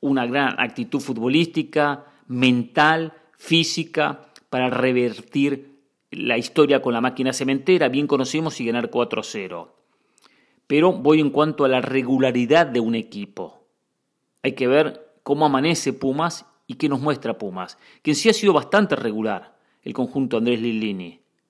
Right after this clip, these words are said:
Pero ahora enfrenta un equipo muy poderoso. Que, ojo, es poderoso desde la idea futbolística.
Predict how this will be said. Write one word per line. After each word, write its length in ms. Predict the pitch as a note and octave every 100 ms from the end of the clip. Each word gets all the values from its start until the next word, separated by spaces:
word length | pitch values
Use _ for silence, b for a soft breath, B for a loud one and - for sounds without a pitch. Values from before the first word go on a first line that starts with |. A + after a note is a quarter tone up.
| _ _ _ -
Pero 160 | A2+
ahora 80 | B2+
enfrenta 480 | C#3 C#3 C#3 E3+ D#3+
un 120 | B2
equipo 300 | B2+ D3 D3+
muy 160 | D#3+ F3
poderoso. 720 | B2 A2+ G#2 F2+ - F#2 _ _ _ _ _ _ _ _
Que, 140 | - F#3+
ojo, 320 | - - F#3
es 60 |
poderoso 880 | G3 G#3+ F3+ G3 G3+ - G3 G3 - _ _ _ -
desde 280 | C#3+ C#3+ C#3
la 100 | C#3
idea 120 | F3
futbolística. 960 | E3+ D3 D3+ C#3+ - A2 - G2 E2+